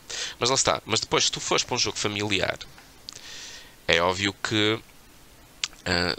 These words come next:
se tu tens, ah, crianças à mesa de seis, sete anos e estás a fazer um jogo familiar, ah, então tu ficas longe desses temas, não é? Porque, ou então, se tu queres ter essa conversa, tens essa conversa.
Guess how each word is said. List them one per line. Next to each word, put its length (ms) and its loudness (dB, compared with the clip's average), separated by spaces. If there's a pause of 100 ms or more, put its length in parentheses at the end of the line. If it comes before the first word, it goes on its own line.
se 160 0
tu 120 -2
tens, 640 2 (120)
ah, 400 0 (320)
crianças 460 2
à 80 4
mesa 520 0 (240)
de 120 -4
seis, 360 4
sete 280 0
anos 260 2
e 40 -4
estás 260 0
a 40 -6
fazer 220 -4
um 40 -2
jogo 220 -4
familiar, 500 0 (840)
ah, 320 0 (200)
então 220 -8
tu 80 -2
ficas 320 0
longe 280 0
desses 300 4
temas, 320 2
não 120 -2
é? 60 4
Porque, 360 -12
ou 200 2
então, 280 0
se 100 4
tu 80 -4
queres 160 4
ter 200 0
essa 200 2
conversa, 420 0
tens 240 -4
essa 220 0
conversa. 480 -2